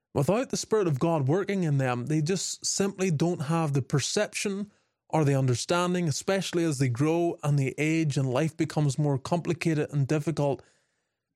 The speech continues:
They will simply not know how to do that, how to please you.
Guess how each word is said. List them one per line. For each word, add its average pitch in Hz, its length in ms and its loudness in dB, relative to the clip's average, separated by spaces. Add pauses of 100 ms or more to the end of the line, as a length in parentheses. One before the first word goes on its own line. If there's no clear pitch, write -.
(360)
They 175 180 0
will 202 140 -2
simply 214 340 0
not 208 220 0
know 190 140 2
how 170 220 0
to 147 100 -2
do 190 280 2
that, 139 260 0
how 180 180 0
to 185 100 2
please 196 500 0
you. 123 260 0